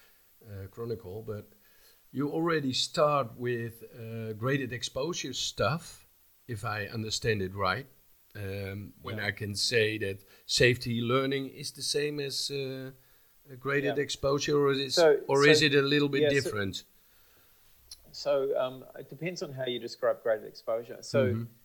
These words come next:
Speaker 2: there are kind of three pillars to the intervention. One is what we call making sense of pain,
Speaker 1: Yes.
Speaker 2: which is to help people to understand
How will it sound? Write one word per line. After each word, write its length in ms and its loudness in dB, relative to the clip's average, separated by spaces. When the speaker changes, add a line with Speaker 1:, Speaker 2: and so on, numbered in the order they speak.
Speaker 2:
there 120 -2
are 40 -6
kind 220 -8
of 100 -6
three 300 0
pillars 560 -4
to 80 -8
the 160 2
intervention. 880 -8
One 200 -8
is 240 -6
what 140 -2
we 80 -4
call 200 -4
making 300 -8
sense 260 -12
of 140 -20
pain, 280 -14
Speaker 1:
Yes. 180 -8
Speaker 2:
which 100 -2
is 180 -16
to 80 -4
help 380 -6
people 540 -2
to 160 -4
understand 800 -12